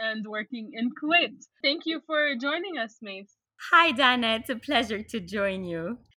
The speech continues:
Speaker 1: And it's great to be able to introduce the president of the M I T triple A to our listeners over here at Unlimited.
Speaker 2: It's, I'm very humbled to be part of this podcast. Um,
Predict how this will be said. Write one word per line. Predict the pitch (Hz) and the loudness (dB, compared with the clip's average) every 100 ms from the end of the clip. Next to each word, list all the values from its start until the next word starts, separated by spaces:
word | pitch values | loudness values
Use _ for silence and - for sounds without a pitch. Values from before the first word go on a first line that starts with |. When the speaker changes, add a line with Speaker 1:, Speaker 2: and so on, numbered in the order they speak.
| _ _ - | _ _ -4
Speaker 1:
And | 247 247 | -2 0
it's | 247 254 | -2 -4
great | 208 254 339 339 - | 0 4 4 2 -6
to | 277 262 247 | -2 -2 -2
be | 214 247 | 0 2
able | 262 294 | 4 0
to | - - | -2 -2
introduce | 247 247 214 277 339 - | -2 -2 0 0 -2 -6
the | 226 | 0
president | 269 254 269 277 311 262 | 4 4 4 0 0 -2
of | 233 | -2
the | 214 | 0
M | 220 247 | 2 4
I | 247 | 2
T | 247 269 | 2 -2
triple | 254 254 - 233 - | -2 -6 -4 -4 0
A | 233 349 - | 0 0 -4
to | - 233 214 | -6 -2 2
our | 196 202 | 6 6
listeners | 214 247 269 247 302 311 _ - | 4 0 2 2 2 -4 _ -2
over | 220 208 | -2 -2
here | 214 220 | 2 6
at | 214 214 | 6 6
Unlimited. | 202 208 208 220 - 294 339 _ _ _ _ _ _ _ _ _ _ 214 | 0 0 0 -4 -2 -4 -4 _ _ _ _ _ _ _ _ _ _ 0
Speaker 2:
It's, | 233 - - 202 | 0 0 -4 4
I'm | 214 233 | 4 6
very | 247 302 330 | 4 4 4
humbled | 233 220 226 185 170 175 | 4 2 4 2 2 -2
to | |
be | 185 202 | -8 -6
part | - 220 185 | 0 2 2
of | 175 | -2
this | 185 - 220 | -8 -6 2
podcast. | 190 196 - 185 147 202 226 - - | 2 2 2 6 6 4 -8 -10 -2
Um, | 185 175 | 2 2